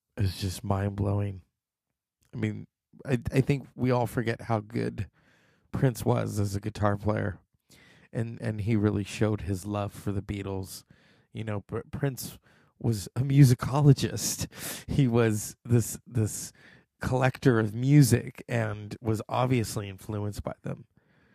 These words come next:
as well as Hendrix. And, um, so, yeah, uh, George Harrison,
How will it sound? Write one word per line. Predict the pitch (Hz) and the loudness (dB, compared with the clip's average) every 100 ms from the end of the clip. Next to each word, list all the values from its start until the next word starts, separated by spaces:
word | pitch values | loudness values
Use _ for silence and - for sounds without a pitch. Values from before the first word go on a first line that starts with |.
| _ _ | _ _
as | 117 107 | 0 2
well | 107 | 2
as | 101 92 | 0 -2
Hendrix. | 104 104 101 101 - | -4 -4 -8 -8 -6
And, | 110 110 _ _ _ _ _ _ _ _ _ - | -8 -8 _ _ _ _ _ _ _ _ _ -4
um, | 113 101 95 87 80 - _ _ _ _ _ _ _ _ _ _ | 0 0 -2 -6 -12 -16 _ _ _ _ _ _ _ _ _ _
so, | - - 110 | -6 4 6
yeah, | 104 113 107 85 - - | 6 2 0 -4 -10 0
uh, | 117 117 113 | 2 2 0
George | - 135 120 | 2 2 2
Harrison, | 101 104 104 - 101 | 2 2 2 0 -6